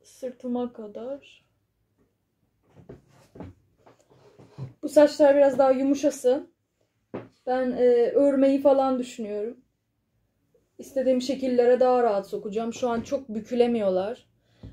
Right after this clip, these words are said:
Anca önlerden dışarı çıktığım zaman on-, önlerden birkaç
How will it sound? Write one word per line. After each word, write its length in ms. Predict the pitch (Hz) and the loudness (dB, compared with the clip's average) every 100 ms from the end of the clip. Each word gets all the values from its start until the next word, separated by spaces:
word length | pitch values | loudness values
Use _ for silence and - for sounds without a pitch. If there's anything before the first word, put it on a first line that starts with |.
| - | -6
Anca 420 | 269 277 269 285 | -2 2 4 4
önlerden 720 | 262 262 262 262 254 269 262 - - - _ 226 | 2 0 2 2 4 2 0 -10 -20 -20 _ -10
dışarı 240 | 233 247 | -4 -4
çıktığım 320 | - - 240 | -4 -12 -6
zaman 260 | 233 240 233 | -2 -2 -2
on-, 240 | 240 220 | -4 -4
önlerden 640 | 240 247 233 233 226 240 233 | -4 -4 0 0 2 2 0
birkaç 440 | 233 233 - | 0 -2 -2